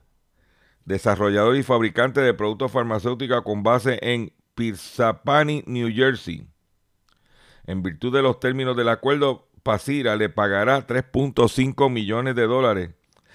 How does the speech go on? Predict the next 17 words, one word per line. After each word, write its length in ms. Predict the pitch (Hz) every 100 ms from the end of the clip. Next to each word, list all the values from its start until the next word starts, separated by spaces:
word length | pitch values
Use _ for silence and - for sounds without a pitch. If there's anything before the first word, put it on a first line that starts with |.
| -
más 340 | - 98 120 143
intereses 540 | 143 - 127 139 139
a, 220 | 123 113
a 40 | 110
Florida, 640 | 107 107 131 135 104 95 _ _ _ _ _ _ -
al 160 | 107 101
gobierno 240 | 101 113
de 20 |
Estados 280 | 131 131 123
Unidos 300 | 123 139 135
y 40 |
otros 280 | 113 117 131 - _
catorce 720 | - 117 110 135 127 113 123 113
estados. 540 | - - 110 92 80 78 _ _ _ _ _ _ - -
La 180 | 95
Procuradora 600 | 101 95 98 95 104 123
General 520 | 135 127 120 135 135